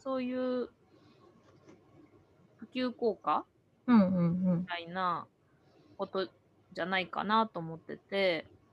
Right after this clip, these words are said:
Speaker 2: うんうんうんうん。
Speaker 1: うん。どの土地に住むかって、すごい私自身は選べるものだなと思ってて。
Speaker 2: うんうん。
Speaker 1: それでも、うん。それでも住みたいと思える場所。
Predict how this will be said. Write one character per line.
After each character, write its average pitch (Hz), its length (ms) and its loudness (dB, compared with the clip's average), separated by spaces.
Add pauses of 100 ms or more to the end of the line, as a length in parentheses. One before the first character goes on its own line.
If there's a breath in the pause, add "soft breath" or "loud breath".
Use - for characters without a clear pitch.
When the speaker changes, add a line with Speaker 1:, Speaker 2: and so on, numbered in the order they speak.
Speaker 2:
う - 20 4
ん 196 40 6
う 180 40 4
ん 175 60 2
う - 20 -2
ん 185 60 -2
う 170 80 0
ん。 165 920 -2 (680)
Speaker 1:
う - 20 -12
ん。 202 640 -12 (380)
ど 392 80 -8
の 277 120 -4
土 220 120 -4
地 220 160 -4
に 220 100 0
住 220 180 -4
む 202 80 -4
か 165 120 -4
っ 160 80 -10
て、 170 120 -12
す 208 180 -8
ご 202 200 0
い 165 240 -2 (280)
私 202 360 0
自 202 100 -4
身 190 220 -6
は 160 180 -4
選 180 160 2
べ 196 100 0
る 175 100 -2
も 160 140 -10
の 165 120 -8
だ 147 120 -8
な 151 160 -8
と - 80 -16
思 165 180 -10
っ 151 40 -14
て - 140 -16
て。 185 420 -4 (260)
Speaker 2:
う 190 80 4
ん 180 240 2
う 175 60 4
ん。 165 260 0 (360)
Speaker 1:
そ 254 120 -12
れ 247 140 -4
で 254 160 -2
も、 220 440 -2 (2250)
う 190 40 -14
ん。 175 420 -14 (320)
そ 262 60 -2
れ 269 80 2
で 302 100 0
も 247 100 2
住 214 160 -4
み 214 100 -4
た 240 180 2
い 233 100 -2
と - 140 -8
思 185 220 -2
え 185 40 0
る 175 120 -4
場 165 160 -8
所。 - 260 -6